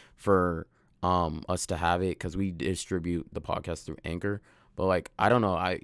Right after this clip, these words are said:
I might just put 'em on YouTube just there. And, like, I mean, if we wanna share, we can. I, it's,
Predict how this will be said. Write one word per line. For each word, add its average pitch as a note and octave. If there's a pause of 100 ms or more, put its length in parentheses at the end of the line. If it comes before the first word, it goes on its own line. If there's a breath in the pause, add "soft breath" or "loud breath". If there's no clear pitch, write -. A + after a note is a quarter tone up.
(120)
I G#2
might D3
just E3+
put D3
'em C#3
on F#2+
YouTube F2+
just F#2
there. F#2
And, F2
like, E2+
I F2+
mean, F#2
if -
we A#2+
wanna E3+
share, G2
we F2+
can. F2+ (420 soft breath)
I, F2 (680)
it's, -